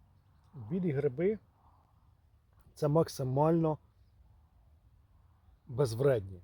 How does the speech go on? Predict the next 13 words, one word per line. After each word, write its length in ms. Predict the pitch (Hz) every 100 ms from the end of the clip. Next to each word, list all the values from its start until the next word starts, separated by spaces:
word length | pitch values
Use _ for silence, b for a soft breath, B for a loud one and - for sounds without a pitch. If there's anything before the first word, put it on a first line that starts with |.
| -
максимально 800 | 117 110 - 123 147 180 165 151 - -
нетоксичні 760 | 131 139 - 113 - 127 - 110
гриби. 340 | 107 98 95 - - - - - - - - - - - - -
Отаке, 360 | - 156 175 147
що 140 | -
я 140 | 160 160
зробив 360 | 139 135 147
сьогодні 320 | - 139 127 120
з 60 |
цими 200 | 127 120
грибами, 400 | 107 123 170 151
можна 320 | 123 160 139
робити 280 | 127 120 143